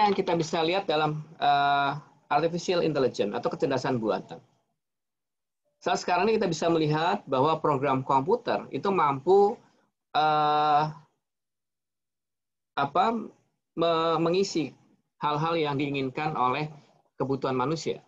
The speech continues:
Jadi seperti contohnya ada,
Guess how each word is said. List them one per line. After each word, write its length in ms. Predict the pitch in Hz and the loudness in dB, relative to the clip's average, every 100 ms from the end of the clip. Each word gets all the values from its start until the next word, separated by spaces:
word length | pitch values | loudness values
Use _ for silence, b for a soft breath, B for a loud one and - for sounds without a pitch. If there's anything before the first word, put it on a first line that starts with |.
| _ _ _ _ _ _ _ _ - | _ _ _ _ _ _ _ _ -6
Jadi 120 | 131 | -6
seperti 320 | 151 147 131 131 | -4 -6 -4 -4
contohnya 560 | 123 113 135 190 220 | -4 -6 -4 -2 -2
ada, 640 | 135 127 117 151 175 190 | -2 -4 -4 -4 -4 -4